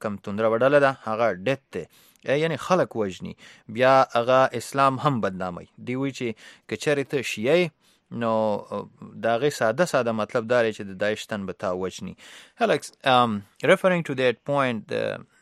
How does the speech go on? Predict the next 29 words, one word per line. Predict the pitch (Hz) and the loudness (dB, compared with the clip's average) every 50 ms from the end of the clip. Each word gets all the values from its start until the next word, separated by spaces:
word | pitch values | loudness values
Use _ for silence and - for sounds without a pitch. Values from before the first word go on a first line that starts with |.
| _ _ _ _ _ _ - | _ _ _ _ _ _ 4
I | 127 135 143 143 139 | 4 4 6 4 4
S, | 135 131 - - - - 131 | 4 4 2 -2 -6 -4 -2
um, | 120 113 113 101 95 92 - _ _ _ _ - 117 | 0 0 0 0 -2 -6 -10 _ _ _ _ -4 -4
ideology | 110 107 107 117 123 131 131 127 120 117 120 113 | -2 0 2 4 4 4 4 2 0 0 0 0
of | 104 98 - | 0 0 -2
death, | - 117 113 - | -4 -4 -2 -2
and | 110 110 - - - 135 | -6 -6 -6 -12 -18 -20
especially | - - - - 127 - - 131 117 113 117 - | -20 -6 -2 -2 -2 -2 -4 -6 -6 -6 -4 -4
against | - 104 98 107 117 117 110 110 - - - - - - | -4 -4 -2 -2 -2 -2 -2 -4 -6 -10 -14 -14 -12 -10
Shia | - - 180 170 135 107 95 - - _ | -8 -6 -2 -2 0 -2 -2 -4 -8 _
Muslims, | 117 104 95 - - 101 90 87 - - - - - - - - - - - - - - - _ _ _ _ | -10 -10 -10 -8 -10 -12 -12 -12 -14 -18 -20 -20 -20 -20 -20 -20 -20 -20 -20 -20 -20 -20 -20 _ _ _ _
how | - - - - 147 170 190 208 214 202 202 190 - - | -18 -16 -8 0 4 6 8 10 10 8 8 4 0 -4
Iran | - 139 127 117 135 160 196 208 196 185 160 165 | -4 -4 -4 0 2 2 4 4 2 2 2 4
has | 156 143 131 131 | 4 4 2 0
responded | 123 - - - - 143 139 135 127 123 113 110 - | -4 -6 -6 -4 0 2 2 2 2 2 0 -2 -4
so | - - - 135 127 127 | -8 0 2 2 2 2
far, | - - - 123 120 117 113 110 - - - | 0 -2 -2 0 2 2 0 0 -4 -6 -8
and | 135 110 107 107 | -8 -8 -6 -8
especially | - - - 147 151 - - 151 139 131 127 120 | -10 -6 -4 -4 -4 -4 -4 -6 -4 -2 0 -2
after | 117 - - - 120 113 107 | -2 -2 -4 -4 -4 -4 -2
the, | 104 104 104 101 98 98 | -4 -6 -6 -6 -6 -4
uh, | 98 95 98 107 | -4 -6 -6 -10
Paris | - - 135 123 113 104 - - | -6 -2 0 0 0 -2 -4 -8
attacks, | - - 135 117 95 - - - - _ _ _ _ | -6 -2 0 0 0 -2 -6 -14 -20 _ _ _ _
there, | - 110 127 127 127 - - | -6 -2 -2 0 -2 -2 -2
is | 131 113 110 | -4 -4 -2
there | 123 131 127 117 | -2 -2 -2 -2
any | 131 135 131 120 110 | -2 -4 -4 -6 -8
change, | - - - 131 135 156 165 170 175 - - - - | -10 -8 -6 -6 -6 -4 -6 -6 -8 -8 -10 -14 -16